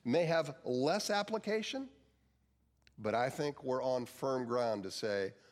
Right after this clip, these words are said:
with government and religious officials, when falsely accused, bring it on, right? But the major point is this,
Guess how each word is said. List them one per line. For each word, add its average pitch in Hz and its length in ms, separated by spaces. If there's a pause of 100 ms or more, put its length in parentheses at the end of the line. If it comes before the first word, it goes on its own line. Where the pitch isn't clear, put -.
(180)
with 98 200
government 120 460
and 92 120
religious 110 460
officials, 123 540
when 151 100
falsely 120 480
accused, 127 540 (680)
bring 95 180
it 98 80
on, 113 240 (180)
right? 131 220 (1400)
But 123 100
the 127 160 (100)
major 151 340
point 90 340
is 98 140
this, - 400